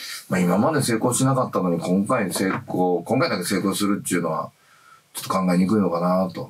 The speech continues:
まあまあでも、努力はしますけどね、もし総理大臣になられたら。でも、そんな無駄な努力しないでいい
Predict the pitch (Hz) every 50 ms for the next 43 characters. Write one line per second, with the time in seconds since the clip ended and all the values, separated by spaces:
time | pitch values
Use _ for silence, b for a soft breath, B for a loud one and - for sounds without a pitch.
0 | - - 104 113 110 117 131 131 117 107 127 127 127 107 98 87 - 135 - -
1 | - - _ - - - - - _ - - 131 - - - - 87 120 139 139
2 | 107 - - - - - 131 131 127 127 - 104 - - - - - 139 139 107
3 | 110 - - 92 87 87 90 87 90 87 82 85 80 80 85 101 104 87 85 -
4 | - 92 - - - _ _ _ _ _ _ _ _ - - _ _ _ _ _
5 | _ _ _ _ _ _ _ _ - - 101 107 104 90 - 139 B B B B
6 | B B B B B B B B B B B B B _ _ _ _ _ _ _
7 | _ - - 117 127 165 180 185 185 180 185 175 175 - 131 110 104 110 104 98
8 | - 95 90 - - 110 107 98 90 87 85 85 85 82 82 80 76 78 95 92
9 | 85 80 87 90 90 85